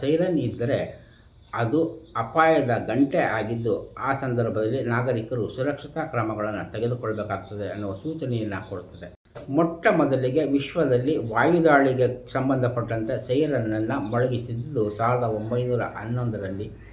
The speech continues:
ಅದು ಇಟಲಿ ಮತ್ತು ಟರ್ಕಿ ನಡುವೆ ಆದ ಯುದ್ಧದ ಸಂದರ್ಭದಲ್ಲಿ. ಇಟಲಿಯ ಪೈಲಟ್ ಗವೋಟಿ ಅನ್ನುವಂತಹ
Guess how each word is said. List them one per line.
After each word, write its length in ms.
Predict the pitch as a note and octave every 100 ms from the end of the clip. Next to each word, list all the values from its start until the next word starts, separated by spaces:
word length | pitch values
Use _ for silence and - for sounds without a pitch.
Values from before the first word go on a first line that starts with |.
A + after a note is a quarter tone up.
| - - -
ಅದು 400 | F#2+ C#3+ D#3 - B2+
ಇಟಲಿ 420 | B2+ E3 F#3+ C3
ಮತ್ತು 280 | B2+ A#2 G#2+
ಟರ್ಕಿ 460 | - C#3+ C#3 -
ನಡುವೆ 380 | E3+ C3 A#2+ A#2+ G2+
ಆದ 360 | A2+ A#2 A2 G#2+ C3+
ಯುದ್ಧದ 440 | B2+ A#2+ A2+ F#2+
ಸಂದರ್ಭದಲ್ಲಿ. 640 | A2 G2+ G2+ F2 F2 E2+ E2 - - - - - -
ಇಟಲಿಯ 460 | E3 A3+ A3+ F3 A2+
ಪೈಲಟ್ 440 | - D#3+ C3 G#2
ಗವೋಟಿ 460 | A#2+ D3 E3 G3 E3+
ಅನ್ನುವಂತಹ 920 | B2+ B2+ A#2 A2+ A2+ B2+ A2+ E2+